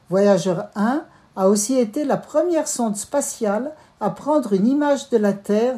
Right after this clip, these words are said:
depuis l'espace lointain, à une distance de six virgule quatre milliards de kilomètres. Depuis une telle distance, la Terre apparaît comme un petit point bleu perdu dans l'immensité,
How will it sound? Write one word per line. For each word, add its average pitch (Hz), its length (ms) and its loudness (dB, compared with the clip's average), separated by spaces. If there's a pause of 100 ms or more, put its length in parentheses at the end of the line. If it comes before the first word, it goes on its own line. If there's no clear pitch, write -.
depuis 202 240 -2
l'espace 208 480 -2
lointain, 208 560 -2 (400)
à 190 140 2
une 214 120 4
distance 220 720 -2
de 196 140 2
six 311 560 -4
virgule 208 420 -4
quatre 208 460 -4 (100)
milliards 185 600 -2
de 185 140 -4
kilomètres. 156 580 -6 (760)
Depuis 170 360 0
une 175 100 2
telle 208 220 0
distance, 226 640 -6 (260)
la 196 140 2
Terre 233 280 0
apparaît 226 440 -2
comme 226 180 -2
un 214 100 0
petit 233 320 -8
point 247 300 -2
bleu 214 400 2
perdu 202 460 0
dans 196 120 2
l'immensité, 180 840 -4